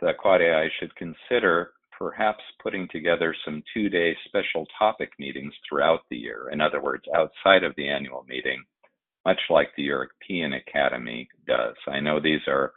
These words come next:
a resounding success when they do them, like food allergy, drug allergy, biologics, et cetera. And it strikes me that it would provide a, a way for people who really wanna take a deep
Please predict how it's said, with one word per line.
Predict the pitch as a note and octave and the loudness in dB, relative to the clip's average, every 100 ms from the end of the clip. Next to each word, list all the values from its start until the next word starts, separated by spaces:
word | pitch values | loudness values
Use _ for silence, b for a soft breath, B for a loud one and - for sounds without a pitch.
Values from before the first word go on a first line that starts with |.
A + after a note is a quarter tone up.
| _ _ - | _ _ 0
a | E2 | 2
resounding | D#2 C#2+ E2 E2+ E2 C#2 C#2 - - | 4 4 4 4 4 2 -2 -10 -8
success | C#2+ - - E2 C2 - - - | -8 -4 4 6 4 -2 -18 -8
when | C#2+ B1 | -6 4
they | F2+ F2 | 6 6
do | C#2+ A#1 | 2 -2
them, | C#2 C2 | -4 -4
like | B1+ A#1 - - | -4 -6 -6 -4
food | C#2+ | 0
allergy, | C2+ C2 C2 - C2 B1+ | 2 2 -2 -4 -6 -4
drug | B1+ B1+ B1 | 0 0 4
allergy, | A#1+ B1+ A#1 - B1+ A#1 - _ _ _ - | 2 2 -2 -4 -2 -4 -8 _ _ _ 0
biologics, | - A#1 A#1 A1+ - A#1 - A1+ | 2 2 0 -2 -4 -8 -10 -16
et | A1+ - | -12 -2
cetera. | B1 - A#1 D2+ | 0 0 -6 -6
And | F#2+ | -6
it | - | -6
strikes | - - - - | 2 2 2 -6
me | C#2 C2+ | -4 -2
that | C2+ - _ _ _ _ - - | -2 -4 _ _ _ _ -16 -2
it | G#2+ | 2
would | G#2+ - | 2 2
provide | G2+ E2 D#2+ D2+ | 8 12 12 10
a, | C#2+ - _ | 6 0 _
a | F#2 | 2
way | E2 F2 D#2 - | 8 8 6 0
for | D2+ C#2+ C#2+ | -2 0 0
people | - F#2 D#2+ | -4 -4 -4
who | D2+ D#2+ D#2+ | -6 -4 2
really | E2+ D#2 C#2+ | 4 6 4
wanna | D2 C2+ C#2 | 0 0 -2
take | - D2+ | -4 -4
a | C#2 | -2
deep | F#2 E2+ | 0 0